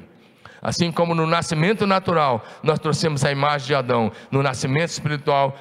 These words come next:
nós passamos a ter a imagem daquele que veio do céu, o Senhor Jesus Cristo,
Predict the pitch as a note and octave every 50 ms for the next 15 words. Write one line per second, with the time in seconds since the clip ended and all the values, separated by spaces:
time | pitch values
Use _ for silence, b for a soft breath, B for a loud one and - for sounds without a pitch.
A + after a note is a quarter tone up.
0 | B - B2 C3+ C3+ - - C#3+ C3+ C3+ - C#3+ C3+ C3 A#2+ B2+ B2 - C#3+ C3
1 | B2 A#2 A#2 B2+ C3 B2+ B2 A#2 G#2+ A#2 A2+ A#2 G2 - B2+ B2 A#2 A2+ G#2+ -
2 | A#2 G2+ A#2 A2+ G#2 G2 G#2 - - B2+ A#2 A2 A2 G#2+ - - G#2+ G#2 A2+ A2
3 | - A2+ G#2+ F#2+ F2+ G#2 G2 - - A#2+ A#2 G#2+ G2 F#2+ - B